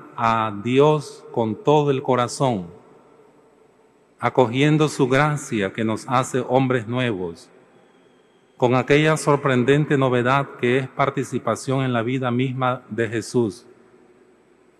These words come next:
Que ninguno de nosotros sea sordo a esta llamada, que nos viene también del austero rito tan simple y al mismo tiempo tan sugerente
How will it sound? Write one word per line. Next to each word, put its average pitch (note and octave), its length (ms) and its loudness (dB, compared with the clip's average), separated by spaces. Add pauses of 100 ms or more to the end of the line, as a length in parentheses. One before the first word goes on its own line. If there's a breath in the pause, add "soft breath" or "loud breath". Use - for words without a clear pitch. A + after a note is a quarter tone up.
(460)
Que D3 140 4
ninguno D3+ 420 6
de E3 120 6
nosotros D#3 580 4
sea D3 640 0
sordo G#2 1120 0
a A2+ 160 0
esta B2+ 260 -2
llamada, G#2 680 -4 (1300)
que B2+ 120 2
nos B2 160 2
viene D3+ 380 4
también C#3 1000 -2
del A#2 180 -2
austero B2+ 680 -2
rito B2+ 520 -6 (120)
tan G#2+ 200 -2
simple A#2+ 680 -4 (880)
y A2+ 140 2
al A2+ 120 6
mismo C#3 300 2
tiempo C#3+ 400 2
tan B2 260 0
sugerente B2+ 960 -2